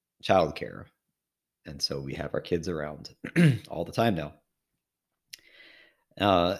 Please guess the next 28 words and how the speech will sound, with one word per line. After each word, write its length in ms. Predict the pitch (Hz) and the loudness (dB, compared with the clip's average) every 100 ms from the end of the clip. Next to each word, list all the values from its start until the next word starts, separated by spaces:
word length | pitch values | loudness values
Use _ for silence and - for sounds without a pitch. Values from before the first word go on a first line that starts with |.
| - | -2
you 140 | 117 | 2
know, 100 | 107 | 4
and 100 | 98 | 6
that, 220 | 98 92 | 6 4
that 180 | 101 90 | 2 -2
impacts 680 | 98 95 92 85 - - - - | -2 2 2 2 0 -4 -4 -4
our 120 | 98 | -2
ability 560 | 85 90 87 85 90 85 | 2 2 2 2 0 -2
to, 420 | - 95 92 - | 0 2 2 -2
to 140 | 110 | -4
work, 320 | 95 107 - - | 6 6 6 -2
our 100 | 78 | -6
ability 460 | 73 80 80 73 | -4 -2 -2 -2
to, 600 | 71 - 73 67 67 73 - _ _ _ _ _ _ _ _ | -8 -6 -4 -4 -8 -12 -14 _ _ _ _ _ _ _ _
you 140 | 78 | -8
know, 180 | 71 65 - | -8 -8 -8
have, 240 | 73 71 - - | -10 -10 -12 -12
have 200 | 82 - | -12 -10
time 400 | - 80 78 78 - | -2 -2 -2 -6 -6
to 120 | 85 | -2
ourselves. 760 | 76 - 82 62 - - - - _ _ _ _ _ _ _ _ _ _ _ _ _ _ _ _ _ _ _ _ _ _ - | 0 0 0 -2 -6 -12 -14 -16 _ _ _ _ _ _ _ _ _ _ _ _ _ _ _ _ _ _ _ _ _ _ 2
Everyone 300 | 117 123 113 | 4 6 4
has 140 | 101 | 2
different 280 | 110 - 90 | 2 0 0
ways 200 | 92 82 | 0 0
of 120 | 76 | 0
coping 380 | - 107 71 69 | 2 2 0 -6
too. 300 | - 85 | -2 -4